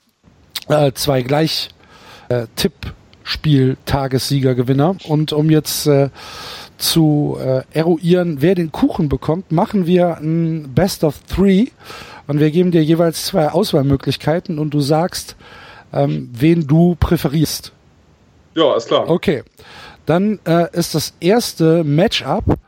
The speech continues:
Speaker 1: ist, äh, Wales gegen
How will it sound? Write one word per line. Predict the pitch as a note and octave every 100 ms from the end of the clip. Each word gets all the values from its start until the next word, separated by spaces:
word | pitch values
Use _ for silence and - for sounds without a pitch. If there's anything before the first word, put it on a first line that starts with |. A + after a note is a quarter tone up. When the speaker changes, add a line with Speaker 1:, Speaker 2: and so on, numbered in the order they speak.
| _ - - - _ - E3 -
Speaker 1:
ist, | G3 - - - C#3
äh, | C#3 B2+
Wales | A#2 C3 G#3 F3+ B3 - - - _ _ _ _ _ _ _ _ _ _
gegen | B2 F3 G#3 D#3 F#3